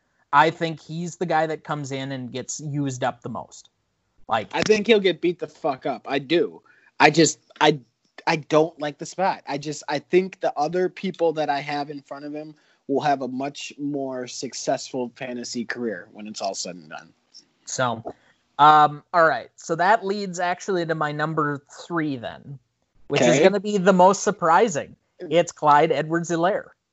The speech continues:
Speaker 2: I don't get you, man. <laughs> I don't understand you.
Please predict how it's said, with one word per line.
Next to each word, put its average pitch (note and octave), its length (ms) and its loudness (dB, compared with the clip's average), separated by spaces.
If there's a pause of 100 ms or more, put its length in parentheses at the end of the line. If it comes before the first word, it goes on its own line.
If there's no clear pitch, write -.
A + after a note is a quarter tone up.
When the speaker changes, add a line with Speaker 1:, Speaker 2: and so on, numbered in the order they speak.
(1400)
Speaker 2:
I - 100 6
don't G4 220 8
get - 340 6
you, C3 160 8
man. A2+ 580 0
<laughs> B3+ 340 0
I G#3+ 480 4
don't C4 200 -2
understand A#3 640 -4
you. A#2+ 220 -10